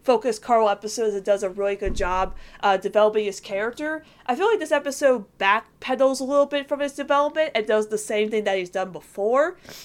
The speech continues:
It's still a pretty good episode, but I don't think I have a lot to say on it other than it, it feels like the Carl episodes I've seen before, and I think Sidekick and Chicken was just a better episode for him. And then, oh boy,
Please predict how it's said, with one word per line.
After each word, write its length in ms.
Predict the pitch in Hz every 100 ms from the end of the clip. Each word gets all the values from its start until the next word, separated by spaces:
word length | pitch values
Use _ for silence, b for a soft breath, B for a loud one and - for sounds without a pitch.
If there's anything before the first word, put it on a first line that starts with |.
| B _ _ -
It's 180 | 480 -
still 180 | 587 554
a 60 | -
pretty 200 | 381 349
good 160 | 277
episode, 600 | 247 247 294 - 320 311 -
but 100 | 254
I 80 |
don't 160 | 277 311
think 100 | 285
I 60 | 262
have 100 | 226
a 40 |
lot 240 | 220 220
to 60 | 202
say 240 | - 202
on 200 | 202 214
it 80 | 226 208
other 200 | 202 196
than 240 | 190 180 b b b
it, 180 | 220 214
it 140 | 214 214
feels 240 | 240 254
like 180 | 240 220
the 60 |
Carl 300 | 214 226 214
episodes 400 | 214 214 208 196
I've 100 | 190
seen 260 | - 208 202
before, 680 | 196 - 180 185 220 233 254 b b
and 100 | 202
I 80 | 196
think 180 | 226 208
Sidekick 460 | - 196 196 208
and 100 | 196
Chicken 340 | - - 190 185
was 140 | 180
just 160 | 190 185
a 60 |
better 260 | 185 185 175
episode 460 | 175 180 - 165
for 260 | - 165 156
him. 300 | - - 247 - - - _ _ _ _ - - _ b b - -
And 140 | 208
then, 380 | 220 220 214 240 _ - _ -
oh 200 | 226 269
boy, 520 | 220 202 175 165